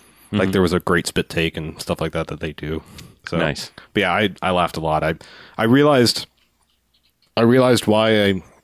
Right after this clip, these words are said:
Speaker 1: I didn't care for later Mystery Science Theater and why I probably don't care as much about Riff Tracks is because the original guys are so much damn better at that. I mean, Joel and those guys are amazing at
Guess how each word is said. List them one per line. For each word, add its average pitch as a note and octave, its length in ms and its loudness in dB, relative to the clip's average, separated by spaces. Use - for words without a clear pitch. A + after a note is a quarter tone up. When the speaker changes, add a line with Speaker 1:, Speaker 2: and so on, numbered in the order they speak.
Speaker 1:
I A#2+ 80 0
didn't A#2 180 0
care A2 200 2
for G#2 140 2
later F#2+ 240 4
Mystery F#2+ 280 0
Science F#2 280 -2
Theater F#2+ 260 2
and F2 200 0
why F#2 220 0
I F2+ 40 0
probably F2 520 -2
don't G2 340 -2
care G2 220 2
as F2 80 -2
much F#2 160 -2
about F2 220 -2
Riff E2 160 -2
Tracks - 480 -2
is F#2 160 -2
because - 440 0
the G#2 140 2
original G2+ 360 0
guys F2+ 260 0
are F2+ 80 -2
so E2+ 220 -2
much E2+ 240 -4
damn E2 220 -8
better D#2+ 300 -2
at E2 180 -6
that. D#2+ 240 -2
I E2+ 100 -2
mean, E2 480 -6
Joel E2 320 -2
and D#2+ 100 -8
those D#2+ 140 -6
guys D#2+ 240 -4
are D2+ 140 -10
amazing E2 520 -6
at F2 160 -4